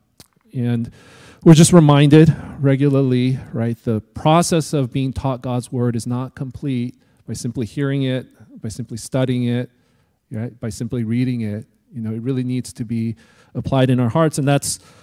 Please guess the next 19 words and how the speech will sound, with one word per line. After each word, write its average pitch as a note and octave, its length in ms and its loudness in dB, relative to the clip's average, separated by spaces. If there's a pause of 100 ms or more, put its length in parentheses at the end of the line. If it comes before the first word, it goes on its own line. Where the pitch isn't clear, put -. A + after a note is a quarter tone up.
(400)
part G3+ 160 10
of F3+ 60 6
the F3 60 8
reason D3+ 340 6
that C#3 160 2
we C3+ 120 0
have C3+ 500 0
this - 160 -4
time, C3+ 320 -4
the B2 80 -6
second C3+ 240 -6
hour B2+ 180 -4
equipping, B2 640 -6
is B2+ 220 -12
for C3 180 -6
us C3+ 160 -2
to C#3+ 60 -8
consider C#3 500 0
how D3 420 2